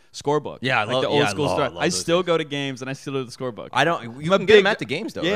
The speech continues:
Speaker 2: right?
Speaker 1: I'm
Speaker 2: Yeah.
Speaker 1: a big dork. And,
Speaker 2: Yeah.
Speaker 1: like, if
Speaker 2: No,
Speaker 1: my,
Speaker 2: I love doing that,
Speaker 1: my
Speaker 2: yeah.
Speaker 1: friends are with me, they're like, "Put the, put it up.
Speaker 2: Yeah.
Speaker 1: Put it up. Come on."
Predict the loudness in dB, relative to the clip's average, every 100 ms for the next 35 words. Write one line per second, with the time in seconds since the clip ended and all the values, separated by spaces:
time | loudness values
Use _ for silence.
0 | 0 -2 -4 -2 -2 -2 -4 -4 -6 -8
1 | _ -6 -2 -2 -4 -4 2 4 6 6
2 | 4 -2 -4 -8 -8 -10 -6 -6 -4 -6
3 | -6 -4 -6 -6 -8 -6 -8 -12 -12 -12
4 | -14 _ -18 -18 -18 _ _ _ -8 -8
5 | -6 -10 -12 -16 -20 -20 -20